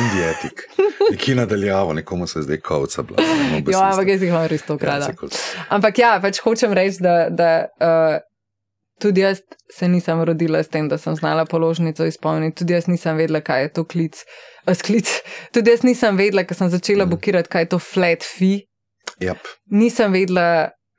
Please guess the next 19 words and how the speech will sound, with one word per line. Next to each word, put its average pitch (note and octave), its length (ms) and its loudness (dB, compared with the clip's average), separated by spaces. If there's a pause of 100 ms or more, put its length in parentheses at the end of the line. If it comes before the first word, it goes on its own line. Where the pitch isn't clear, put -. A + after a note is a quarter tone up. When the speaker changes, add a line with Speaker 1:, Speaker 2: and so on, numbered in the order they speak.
(140)
Speaker 2:
pol A#3 180 6
enih F#3+ 300 0
izrazov, F3 540 2
ki F3+ 100 -8
sem F3 200 0
jih E3+ 140 4
googlala, F3 680 0 (360)
ali E3+ 160 2
pa F3+ 100 -2
sem E3+ 220 0
jih, E3+ 180 0 (120)
ali F3 160 -4
pa G3 100 -4
sem F#3+ 180 0
res F#3 200 0
koga F#3+ 280 0
vprašala. E3+ 640 0
Pa - 160 -2
zdaj, G#3 380 2